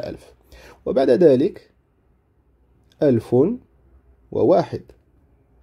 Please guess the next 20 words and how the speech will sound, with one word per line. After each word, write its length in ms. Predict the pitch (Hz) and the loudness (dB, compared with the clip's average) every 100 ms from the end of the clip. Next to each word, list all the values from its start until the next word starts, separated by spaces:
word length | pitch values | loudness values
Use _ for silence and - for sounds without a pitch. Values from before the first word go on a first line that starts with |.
| _ _ - - - | _ _ -20 -8 0
هنا 260 | 165 226 | 2 4
لدي 300 | 196 170 165 | 4 4 2
سبعة 520 | 151 - 160 139 131 131 | 0 -2 -2 0 -2 -2
آلاف 540 | 131 107 104 107 151 | -4 -4 -4 -4 -6
وتسعمائة 680 | 139 135 127 117 120 117 147 | -8 -8 -8 -6 -6 -6 -4
وتسعة 680 | 160 98 - 98 - 139 175 - | -2 -2 -4 -8 -6 -6 -6 -6
وتسعون، 600 | 117 175 180 139 - - 120 | 0 0 0 -8 -8 -10 -8
إذا 160 | 127 | -6
قمت 300 | 147 180 180 | -4 -4 -4
بحذف 400 | 151 147 - - 110 | -4 -4 -8 -8 -8
واحد 400 | 95 90 104 101 | -6 -6 -8 -8
من 140 | 101 | -8
هنا 220 | 123 175 | -6 -6
سأحصل 480 | 196 - - - 117 | -6 -8 -10 -6 -4
على 200 | 90 98 | -4 -6
سبعة 340 | - 113 165 175 | -6 -6 -6 -4
آلاف 380 | 170 175 156 180 - _ _ _ _ - - _ _ | -2 0 0 -4 -10 _ _ _ _ -20 -20 _ _
وتسعمائة 1080 | - 92 - 175 180 170 160 117 123 175 233 - _ - | -6 -6 -4 -4 -2 -2 -2 -4 -4 -6 -14 -20 _ -6
وثمانية 1200 | 113 127 - - - - 110 98 98 92 101 156 | -4 -4 -6 -16 -16 -8 -6 -4 -4 -4 -4 -2
وتسعون. 600 | 202 180 117 - 60 69 | -2 -4 -10 -10 -14 -14